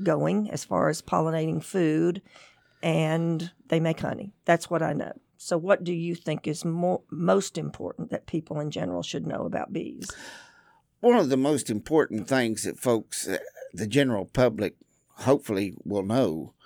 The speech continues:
Speaker 2: or f-, will soon learn just how important bees are, are to us as humans. Um, we depend on these little bees a lot for pollination of our crops.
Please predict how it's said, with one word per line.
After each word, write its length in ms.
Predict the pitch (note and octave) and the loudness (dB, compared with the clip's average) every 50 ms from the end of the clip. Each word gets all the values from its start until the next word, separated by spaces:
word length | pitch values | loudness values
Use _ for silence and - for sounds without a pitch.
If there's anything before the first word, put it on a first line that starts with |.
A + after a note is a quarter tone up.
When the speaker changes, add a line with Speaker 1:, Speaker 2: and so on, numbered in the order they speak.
| - - - - - _ _ _ _ | -20 -20 -20 -20 -20 _ _ _ _
Speaker 2:
or 200 | - G#2 G#2 F2 | 0 0 0 0
f-, 160 | E2+ - - - | -2 -6 -6 -2
will 160 | - G#2 F#2+ | -2 -2 0
soon 420 | - - C#3 B2+ A2+ G#2+ G2+ G2 G2+ | 0 0 2 2 2 0 0 -2 0
learn 440 | B2+ C#3+ A#2 F#2+ F#2 F2+ F2+ - - _ _ _ | 2 2 2 0 0 -4 -6 -8 -10 _ _ _
just 220 | - A#2+ B2 - - | 0 0 0 2 2
how 200 | C3+ C3+ B2+ A2+ | 4 4 4 4
important 540 | G2 F#2+ - - C#3 B2+ G2 - G#2 G#2 F#2+ | 4 0 0 2 2 2 4 2 -2 -2 0
bees 360 | A#2 A#2+ A2+ G2+ G2+ G2+ G#2+ | 0 0 0 0 -2 0 2
are, 320 | G#2+ G#2 G2+ G#2 F#2 - _ _ - | 2 2 2 2 -2 -6 _ _ -2
are 180 | G#2+ A2 F2+ | 0 0 0
to 180 | - - - - - | -2 -4 -6 0 2
us 460 | A2+ A2 G#2 G#2 - - - - - _ _ _ _ _ _ _ _ _ - - | 4 4 4 2 0 -4 -8 -10 -14 _ _ _ _ _ _ _ _ _ -6 -6
as 240 | F#2+ E2+ - - | -4 -4 -4 -2
humans. 540 | G#2+ G#2+ F2+ D2+ C#2+ A#1 A#1 - - - - _ _ - - - - - - _ - - | -2 -2 -2 -2 -4 -8 -10 -12 -16 -18 -20 _ _ -20 -20 -20 -20 -20 -20 _ -4 -2
Um, 320 | G2+ G2 F2+ F#2 - - _ - - - _ - | -2 0 -2 -4 -8 -10 _ -14 -14 -14 _ -6
we 180 | F2+ G#2 B2 A#2+ | -2 0 0 2
depend 400 | A2 A2+ - C3+ D#3 E3+ E3+ D#3 | 0 0 0 2 2 2 2 2
on 160 | C3+ A#2+ G#2+ | 2 2 2
these 200 | G#2 G#2 G2+ B2 | 0 0 0 -2
little 160 | A#2 G#2+ G2+ | -2 -2 -2
bees 380 | G#2+ A2 A2 A2+ G#2+ G2+ F#2+ G#2 | 0 0 0 0 0 -2 -4 -4
a 60 | G2 | -4
lot 400 | G2 G#2+ A#2+ B2 C3 - - - | -2 0 0 2 0 -2 -4 -6
for 140 | - F2+ - | -8 -8 -4
pollination 680 | - A#2 G2+ F#2+ F#2 F#2 F#2+ G2+ G#2+ - - G2 G2 | 0 0 2 2 2 0 -2 -2 -2 -2 -4 -6 -6
of 140 | F2+ F2 - | -6 -4 -4
our 100 | C2+ - | -6 -6
crops. 560 | - - A2+ A2 A2 E2 A#1 - - - - | -4 0 0 2 2 2 -2 -4 -8 -14 -18